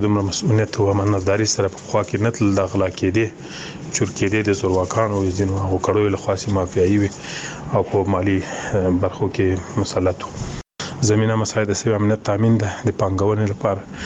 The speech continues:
هیوادونو سره هم تماسونه نیولي دي، د پانګونې د ظرفیت د ایجاد لپاره. او لوی پروژې په هیواد کې پخوا، آم، آه، لا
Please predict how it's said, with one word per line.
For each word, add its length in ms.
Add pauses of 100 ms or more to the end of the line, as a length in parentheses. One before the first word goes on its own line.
(320)
هیوادونو 400
سره 120
هم 140
تماسونه 400
نیولي 340
دي، 80
د 160
پانګونې 520
د 20 (480)
ظرفیت 340
د 120
ایجاد 320
لپاره. 300 (420)
او 80 (640)
لوی 260
پروژې 420
په 120
هیواد 280
کې 140
پخوا، 260 (640)
آم، 300 (440)
آه، 300 (440)
لا 60